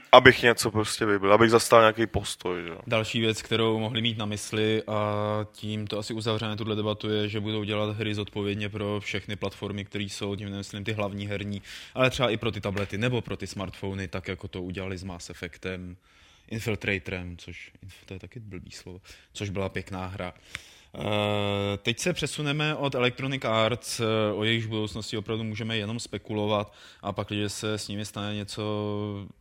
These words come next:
Speaker 2: mm, kulervoucího, tak se o tom v podcastu zmíníme. Přesuneme se k Stalkerovi dvě, respektive ke hře, která se jmenuje,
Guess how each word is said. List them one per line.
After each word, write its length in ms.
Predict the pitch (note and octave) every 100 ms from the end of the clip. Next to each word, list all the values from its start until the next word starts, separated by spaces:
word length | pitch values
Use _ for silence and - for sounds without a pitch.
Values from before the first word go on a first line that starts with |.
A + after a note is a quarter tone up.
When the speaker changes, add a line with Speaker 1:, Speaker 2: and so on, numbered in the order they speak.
| _
Speaker 2:
mm, 480 | - E2+ F#2 F2 F2 -
kulervoucího, 720 | A2+ G#2+ A2 G#2 G#2 G2+ G2+
tak 140 | G#2 -
se 100 | G#2
o 100 | G2
tom 200 | G#2+ G#2+
v 40 |
podcastu 480 | A2+ - G2 G2 A#2+
zmíníme. 520 | A2+ G#2+ G#2 G#2 G2 - - - -
Přesuneme 460 | - A#2 C#3+ C#3 D3
se 420 | - D3 C#3+ C#3 -
k 340 | B2+ A#2+ A#2+
Stalkerovi 720 | A#2+ - - G#2+ A#2+ A#2 A#2 A#2
dvě, 240 | G#2+ G#2
respektive 580 | G#2 - E3 E3+ E3 A#2
ke 180 | - G#2+
hře, 280 | A2 C3+
která 280 | D3 C3+ B2+
se 160 | B2 C3+
jmenuje, 320 | A#2+ B2 C3